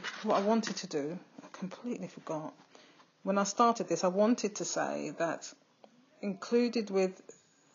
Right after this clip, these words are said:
sort of the symptoms that I get, um, something that I've had since, uh, I think I had the second episode, is my hearing. So my hearing has been affected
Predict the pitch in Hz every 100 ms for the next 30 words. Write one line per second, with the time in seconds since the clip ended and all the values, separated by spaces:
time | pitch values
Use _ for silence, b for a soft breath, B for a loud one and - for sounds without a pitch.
0 | _ - - - - 185 - - 185 -
1 | - 69 95 - - _ _ _ _ B
2 | B B B B _ _ - - - -
3 | 160 156 - 135 - B B B B B
4 | B - 190 190 190 - 185 233 247 233
5 | 190 - - - 202 196 208 185 175 -
6 | - 180 131 - - - - - 175 165
7 | - - - - - - 202 311 262 -
8 | - - - - - - _ 160 190 190
9 | 175 - 196 - 143 143 - 185 - 156
10 | 156 156 - B B B B 220 196 190
11 | 180 190 180 139 147 - 185 190 - 233
12 | 226 233 226 214 196 185 170 165 180 -
13 | - 156 147